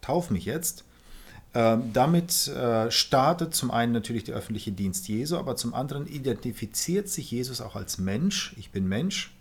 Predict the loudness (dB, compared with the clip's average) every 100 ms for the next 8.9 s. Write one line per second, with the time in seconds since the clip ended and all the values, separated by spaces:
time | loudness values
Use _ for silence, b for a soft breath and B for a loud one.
0 | -20 B B B B B -2 2 4 6
1 | 4 2 -2 B B B B -12 -6 0
2 | 2 4 4 4 0 0 0 2 2 2
3 | 0 0 2 2 0 0 0 0 0 -4
4 | -6 -2 -2 -2 -4 -4 -4 -2 -6 -8
5 | -20 _ -8 0 2 2 -4 -12 -14 -18
6 | -16 -6 -4 -2 0 0 -2 -6 -6 -6
7 | -6 -4 0 0 -2 -2 -2 0 -2 -4
8 | -8 -10 -4 -2 0 -2 0 -2 -2